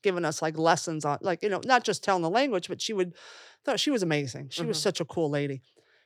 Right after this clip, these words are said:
Speaker 1: And she said that they predicted, and this is in the eighties, the late, mid to late eighties.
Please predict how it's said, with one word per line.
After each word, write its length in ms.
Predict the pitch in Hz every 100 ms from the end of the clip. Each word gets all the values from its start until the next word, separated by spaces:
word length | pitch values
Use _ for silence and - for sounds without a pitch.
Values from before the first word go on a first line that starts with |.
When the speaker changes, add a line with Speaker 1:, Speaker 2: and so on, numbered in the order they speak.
| _ -
Speaker 1:
And 200 | 185 165
she 180 | 214
said 320 | 220 240 220 196
that 240 | 190 -
they 180 | 190 214
predicted, 600 | - 247 240 262 185 170
and 100 | 175
this 140 | 208
is 60 | 254
in 100 | 277
the 140 | 269 285
eighties, 400 | 311 143 147 -
the 100 | 156
late, 300 | 180 214 -
mid 320 | 196 254 262
to 80 | 269
late 240 | 254 262 254
eighties. 480 | 254 202 147 -